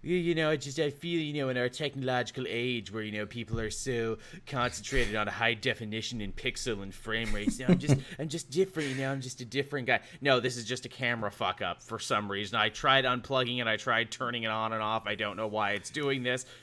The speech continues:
Speaker 1: and we said we were gonna have a live show at ten, so we're having a live show at
Speaker 2: <laughs>
Speaker 1: ten.
Speaker 2: Yeah. Yeah, no, it ca-, it, it did go okay for a little bit, and then it would, s-, like, just turn over into sepia. It just wants you to be in sepia.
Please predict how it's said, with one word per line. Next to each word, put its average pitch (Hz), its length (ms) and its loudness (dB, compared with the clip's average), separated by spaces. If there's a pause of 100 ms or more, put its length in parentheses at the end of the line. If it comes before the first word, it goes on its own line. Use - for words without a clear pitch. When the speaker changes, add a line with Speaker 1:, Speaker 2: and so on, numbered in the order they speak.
(100)
Speaker 1:
and 95 100 -6
we 101 100 -4
said 156 260 4
we 180 100 4
were 175 100 2
gonna 180 140 4
have 175 100 4
a 160 40 2
live 151 300 4
show 170 240 4
at 156 80 2
ten, 170 320 2
so 113 140 -2
we're 98 120 0
having 143 300 8
a 143 100 0
live 135 320 10
show 131 280 6
at - 120 0
Speaker 2:
<laughs> - 0 -
Speaker 1:
ten. 101 320 2 (260)
Speaker 2:
Yeah. 110 280 8 (340)
Yeah, 131 180 12
no, 131 160 12
it 123 140 12
ca-, 139 160 12
it, 139 220 10
it 143 200 10
did 175 120 12
go 170 540 12 (140)
okay 139 360 10
for 139 160 8
a 127 40 12
little 123 220 12
bit, 110 160 12
and 110 140 10
then 113 140 10
it 117 80 10
would, 113 160 6
s-, - 120 6 (160)
like, 113 260 8
just - 220 2
turn 113 260 8
over 107 260 8
into 107 200 8
sepia. 104 480 6
It 95 120 10
just 113 200 2
wants 123 240 12
you 131 80 10
to 120 80 8
be 107 160 10
in 104 80 8
sepia. 104 540 6